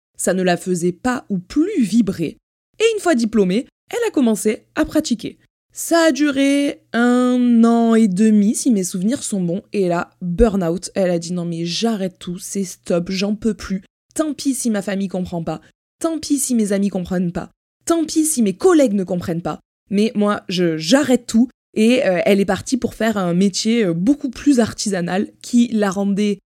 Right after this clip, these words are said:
méga heureuse, même si ce métier-là, il était peut-être un petit peu moins métier de rêve que ce que l'on peut croire à la base. Bref, vous l'aurez compris,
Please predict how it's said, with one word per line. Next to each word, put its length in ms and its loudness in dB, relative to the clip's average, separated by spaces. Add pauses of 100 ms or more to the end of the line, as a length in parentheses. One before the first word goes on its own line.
méga 960 4
heureuse, 600 2
même 260 6
si 280 2
ce 140 2
métier-là, 480 4
il 100 6
était 300 2
peut-être 400 0
un 100 0
petit 180 -2
peu 140 -2
moins 400 0
métier 720 4
de 100 4
rêve 640 2
que 160 0
ce 80 -2
que 120 -2
l'on 200 -2
peut 160 -4
croire 320 -4
à 60 -2
la 100 -2
base. 340 -10 (540)
Bref, 400 2
vous 200 2
l'aurez 260 4
compris, 420 -2